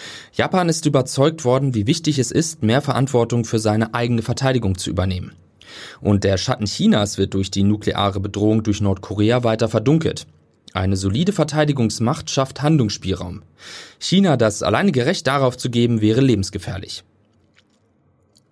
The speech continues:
Die spanische Zeitung El País kommentiert die Gefahren für die Demokratie durch Reichsbürger.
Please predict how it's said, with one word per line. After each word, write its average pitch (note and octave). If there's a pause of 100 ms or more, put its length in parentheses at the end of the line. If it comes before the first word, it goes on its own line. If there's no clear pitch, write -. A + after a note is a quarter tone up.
(140)
Die G2
spanische A2+
Zeitung A2+
El G#2
País A2+
kommentiert A#2
die A2
Gefahren B2
für B2
die A2
Demokratie A2+
durch B2
Reichsbürger. A2+